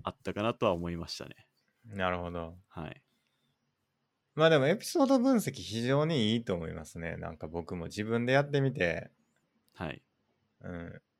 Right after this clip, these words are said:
Speaker 2: やっぱり何かありますね。その覚えてることって。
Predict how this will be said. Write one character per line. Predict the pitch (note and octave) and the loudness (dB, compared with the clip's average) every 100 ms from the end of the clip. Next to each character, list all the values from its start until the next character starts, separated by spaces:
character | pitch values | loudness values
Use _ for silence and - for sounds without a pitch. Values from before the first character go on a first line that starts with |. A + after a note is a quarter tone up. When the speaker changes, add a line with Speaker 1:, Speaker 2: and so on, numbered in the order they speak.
| - | -8
Speaker 2:
や | A2+ | -8
っ | - | -2
ぱ | C#3+ | 2
り | G#2+ F#2+ F#2 - _ _ _ _ _ _ - | 2 2 -2 -8 _ _ _ _ _ _ -2
何 | C#3 D#3 G#3 | 2 4 6
か | - F#2 | 6 6
あ | |
り | F#2 | 6
ま | F#2+ G2+ | 0 -2
す | - | -6
ね。 | D#2 F#2 F#2+ | -12 -12 -16
そ | - | -8
の | F#2+ | -6
覚 | F#2+ C3 C3 | -2 0 2
え | B2+ | 0
て | A2 | 0
る | A#2 | -4
こ | A2+ G#2+ | -4 -6
と | F2 | -8
っ | - _ | -10 _
て。 | - | -14